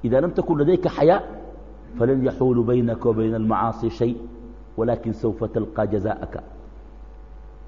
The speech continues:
هذا معنى: "إذا لم تستحي"، شنو؟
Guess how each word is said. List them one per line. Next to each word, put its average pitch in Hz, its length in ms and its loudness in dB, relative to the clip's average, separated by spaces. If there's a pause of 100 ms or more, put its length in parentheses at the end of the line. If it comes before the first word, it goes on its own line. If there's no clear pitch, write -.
(600)
هذا 151 200 6
معنى: 180 280 6 (380)
"إذا 160 200 10
لم 233 140 8
تستحي"، 233 540 10 (160)
شنو؟ 165 220 4